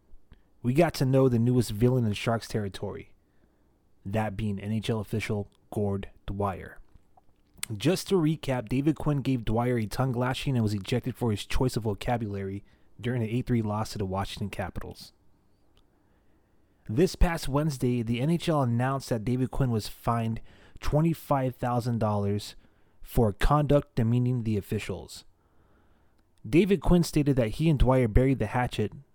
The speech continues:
though some animosity appeared to be present with the officiating of Tuesday's game against the Colorado Avalanche. No doubt. Cannot even pretend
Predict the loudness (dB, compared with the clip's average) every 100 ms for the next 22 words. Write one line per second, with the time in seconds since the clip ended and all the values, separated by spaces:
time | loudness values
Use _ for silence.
0 | -8 0 2 2 0 2 2 0 -2 -2
1 | -2 -2 -4 -4 -6 -4 0 2 2 2
2 | -2 2 2 2 0 -2 -2 -4 -4 0
3 | 0 0 -4 -4 -6 -8 -16 _ -8 -8
4 | -2 -2 0 -4 -2 -2 0 -2 -2 -4
5 | -4 -8 -10 -4 -4 -2 -4 -6 -6 -6
6 | -6 -10 -12 -18 -20 _ _ -16 -6 -4
7 | -4 -6 -14 _ _ -20 -20 -14 -8 -8
8 | -8 -14 _ _ _ _ _ _ _ _
9 | _ _ _ -10 -6 -4 -2 -4 -4 -6
10 | -10 -20 _ _ _ -8 0 4 4 2
11 | -4 -12